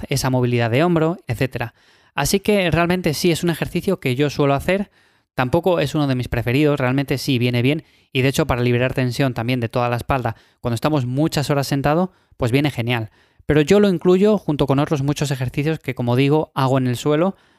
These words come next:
hago simplemente sin colgarme de una barra y también están bien. Así que no es la panacea, ¿eh? Realmente si te duelen los hombros, pues tienes que intentar mejorar esa flexibilidad, esa movilidad en la parte de los hombros.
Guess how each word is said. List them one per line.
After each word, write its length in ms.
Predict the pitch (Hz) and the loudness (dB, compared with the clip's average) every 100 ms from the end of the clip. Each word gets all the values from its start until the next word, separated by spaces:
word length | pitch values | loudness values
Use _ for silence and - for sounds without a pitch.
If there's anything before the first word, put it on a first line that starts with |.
| _ | _
hago 180 | 131 127 | -6 -4
simplemente 600 | 127 135 131 135 135 131 | -2 -2 0 -2 -4 -6
sin 220 | - 147 135 | -6 -6 -4
colgarme 420 | 131 123 139 120 | -2 -2 -2 -2
de 60 | |
una 160 | 123 135 | 0 0
barra 260 | 139 151 147 | -2 -2 -4
y 60 | |
también 260 | 139 123 127 | -2 -2 -2
están 260 | 113 117 | -4 -6
bien. 140 | 110 113 | -6 -6
Así 180 | 127 139 | -4 -2
que 180 | 165 156 _ _ _ _ | -2 -6 _ _ _ _
no 240 | - 147 175 | -2 2 2
es 80 | 143 | 2
la 120 | 131 | 0
panacea, 600 | 117 107 - 120 110 123 | -2 -4 -8 -8 -6 -6
¿eh? 100 | 147 _ _ _ _ _ | -6 _ _ _ _ _
Realmente 420 | 156 185 190 180 | 0 2 2 0
si 100 | 160 | 0
te 100 | 160 | 2
duelen 260 | 160 165 160 | 4 4 2
los 160 | 156 | 2
hombros, 300 | 185 165 127 | 0 0 -2
pues 340 | - 131 127 - | 0 -2 -2 -4
tienes 340 | 147 151 151 - | -2 0 -2 -2
que 240 | 135 - | -4 -4
intentar 720 | 165 151 135 139 135 131 143 | -2 -2 0 2 2 0 0
mejorar 440 | 135 123 123 127 - | 0 0 0 -2 -2
esa 240 | 127 - | -4 -4
flexibilidad, 680 | 120 123 - 120 113 131 170 185 | -4 -6 -2 0 2 2 2 -2
esa 240 | 156 131 | -4 -2
movilidad 520 | 123 120 117 120 123 - | -2 -2 0 0 0 -4
en 100 | 120 | -6
la 100 | 117 | -2
parte 260 | 127 - | -4 -2
de 80 | 113 | -2
los 160 | 117 - | -2 -2
hombros. 340 | 160 180 196 | 0 0 -2